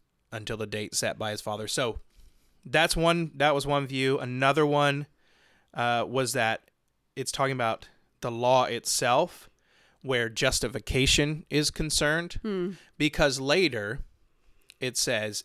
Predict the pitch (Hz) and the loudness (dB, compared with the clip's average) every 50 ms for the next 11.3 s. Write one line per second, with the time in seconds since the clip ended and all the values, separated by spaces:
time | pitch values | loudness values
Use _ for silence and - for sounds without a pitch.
0 | _ - 120 117 110 107 110 110 107 - 120 110 110 110 - - - - - _ | _ -6 -4 -4 -4 -6 -8 -12 -10 -6 -4 -4 -4 -2 -2 -4 -4 -4 -8 _
1 | _ _ _ _ - 107 104 104 123 156 165 127 104 95 98 98 107 117 - _ | _ _ _ _ -20 -12 -6 -4 -2 0 0 0 0 0 -2 -6 -8 -12 -18 _
2 | _ _ _ - - - - - - _ - 123 131 123 131 139 151 151 139 127 | _ _ _ -20 -20 -20 -20 -20 -8 _ -2 0 0 2 2 4 4 4 4 4
3 | 135 139 131 127 135 - 127 127 131 123 113 - - - - - - - 143 131 | 4 2 2 0 -4 -6 -4 -2 -2 -2 -4 -6 -12 -16 -18 -12 -4 -2 -2 -2
4 | 131 127 - - 123 113 110 117 123 139 143 135 123 117 117 113 123 - - - | -2 -4 -6 -6 -6 -6 -6 -2 -2 0 0 2 2 2 0 0 -2 -6 -14 -20
5 | _ _ _ _ _ _ _ _ _ _ _ _ _ - 117 123 123 131 151 156 | _ _ _ _ _ _ _ _ _ _ _ _ _ -4 -2 0 2 2 2 2
6 | 139 127 139 139 123 - - 143 139 123 - 123 117 120 123 135 127 120 110 104 | 2 2 0 0 0 -2 -2 -2 -2 -2 -4 -4 -2 0 0 0 0 0 0 0
7 | 107 113 110 113 117 117 120 120 110 - 131 113 117 104 110 131 180 202 180 139 | 0 0 0 2 2 2 2 0 -4 -4 -6 -4 -4 -2 0 2 2 2 2 0
8 | 101 95 95 92 85 98 98 98 - _ - - - - - - - - 139 147 | -2 -2 -4 -4 -4 -2 -4 -4 -6 _ -20 -20 -20 -20 -20 -6 2 4 4 4
9 | 147 165 147 139 127 - - 151 127 123 117 110 110 113 117 - 104 110 117 113 | 4 2 -2 -4 -2 -2 -2 -2 -2 -2 -2 -2 -2 -2 -2 -4 -4 -6 -6 -6
10 | 113 123 117 107 110 107 127 147 156 151 131 120 117 110 110 120 127 - - 117 | -4 -4 -4 -4 -4 -4 -4 -4 -4 -4 -6 -8 -6 -4 -2 -2 -4 -4 -6 -8
11 | 107 110 107 - - - | -6 -6 -4 -4 -4 -6